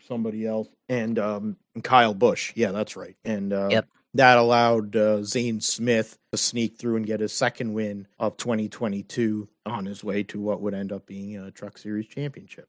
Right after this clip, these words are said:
Speaker 1: Uh, in this case, we'll see what happens this year. Bowman is back driving for Spire,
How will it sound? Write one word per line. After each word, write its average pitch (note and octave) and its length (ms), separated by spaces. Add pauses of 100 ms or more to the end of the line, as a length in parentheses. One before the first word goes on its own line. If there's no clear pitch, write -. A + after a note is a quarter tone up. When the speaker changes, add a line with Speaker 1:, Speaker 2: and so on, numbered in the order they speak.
Speaker 1:
Uh, F2+ 400
in F#2 180
this G#2 240
case, - 640 (160)
we'll G2+ 160
see G#2+ 320
what G2+ 160
happens G#2 480
this C#3+ 240
year. G2 320 (200)
Bowman A2+ 380
is B2 340
back A2+ 360
driving G#2 400
for G#2 160
Spire, G#2 720